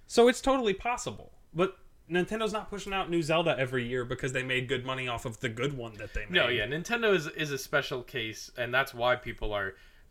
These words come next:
Speaker 2: so much more Nintendo fanboys than any other publisher fanboys, because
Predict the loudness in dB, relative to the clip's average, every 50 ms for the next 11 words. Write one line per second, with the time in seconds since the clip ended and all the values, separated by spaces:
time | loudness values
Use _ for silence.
0 | -18 -12 -8 -4 -4 -4 -2 -4 -6 -8 -6 -6 -4 -4 -4 -6 -8 -8 -8 -8
1 | -6 -6 -6 -6 -6 -6 -6 -4 -4 -6 -8 -8 -8 -8 -8 -8 -8 -8 -10 -10
2 | -10 -10 -10 -8 -6 -4 -2 0 0 0 0 -2 -2 -2 -4 -6 -10 -18 -20 -20
3 | -20 -6 0 0 0 0 0 -4 -4 -4 -6 -6 -4 -4 -2 -2 -2 -4 -4 -6
4 | -6 -6 -6 -8 -10 -10 -10 0 4 8 8 8 8 6 2 -4